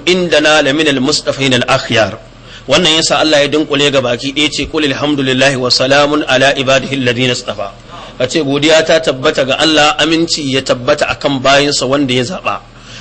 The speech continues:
To daga cikin bayin da Allah ya zaɓa banda annabawa akwai sahabbai.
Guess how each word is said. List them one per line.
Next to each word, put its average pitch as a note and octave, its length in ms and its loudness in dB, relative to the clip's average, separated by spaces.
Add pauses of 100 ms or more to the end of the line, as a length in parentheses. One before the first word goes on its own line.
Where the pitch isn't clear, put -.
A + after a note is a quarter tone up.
(100)
To - 80 -2
daga C3+ 220 2
cikin E3+ 360 0
bayin E3 320 4
da C#3 120 0
Allah D3 240 2
ya C#3+ 120 0
zaɓa B2+ 440 0
banda D3 280 0
annabawa C3+ 560 2
akwai B2 240 -4
sahabbai. G#2+ 480 -4